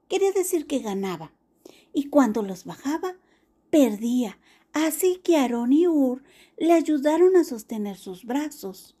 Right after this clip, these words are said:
Entonces, es-,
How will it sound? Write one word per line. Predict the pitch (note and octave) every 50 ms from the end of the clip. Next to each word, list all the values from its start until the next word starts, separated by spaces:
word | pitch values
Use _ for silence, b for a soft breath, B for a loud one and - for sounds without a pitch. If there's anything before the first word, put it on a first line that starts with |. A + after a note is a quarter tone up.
| _ b b b b b b b b b b b
Entonces, | F4 F4 E4+ - - - G4 G#4 G#4 G4 F#4+ - - F4+ F4 F4 - - - _ _ _ _ _ _ _ _ _ _ _ _ _ _ _ _ _ _ _ _ _ _ _ _ _ _ -
es-, | F4 E4+ E4 D4+ C#4+ - - -